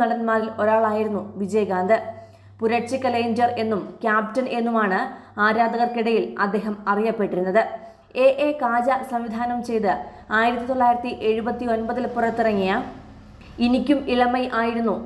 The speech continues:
നടൻ്റെ ആദ്യ ചിത്രം. നടൻ വിജയുടെ പിതാവ് എസ് എ ചന്ദ്രശേഖർ സംവിധാനം ചെയ്ത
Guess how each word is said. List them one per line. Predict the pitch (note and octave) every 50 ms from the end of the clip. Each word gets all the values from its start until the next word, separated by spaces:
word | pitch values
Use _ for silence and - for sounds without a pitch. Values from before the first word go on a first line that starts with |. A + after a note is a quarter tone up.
| G3+
നടൻ്റെ | G#3 G#3+ A3+ A3+ A3+ A3 A3+ A3+ - G#3 G#3
ആദ്യ | A3 G#3 G#3 A3 G#3+
ചിത്രം. | G3 F3+ - A3+ A#3 A3+ - - - - - - - -
നടൻ | G#3 G3+ A3+ A3 A3 G3+ G#3
വിജയുടെ | G3+ F3+ A3 A3+ A3+ A#3 A#3 A3+ A3+ A3+
പിതാവ് | A3+ G#3+ G3+ G#3+ G#3+ G#3 G3 G3 A3 B3 - - - - - - _ _ _ _ _ - A3 A3
എസ് | - - C4 B3
എ | - - -
ചന്ദ്രശേഖർ | A#3 G#3+ G3 A#3 A3 - A#3+ A#3+ A3+ B3 A#3 A#3+ A#3+ -
സംവിധാനം | A3 A3 A3 G#3 A3 A3+ A#3 A#3 A#3 A#3 G#3+
ചെയ്ത | A#3 A3 G#3+ A3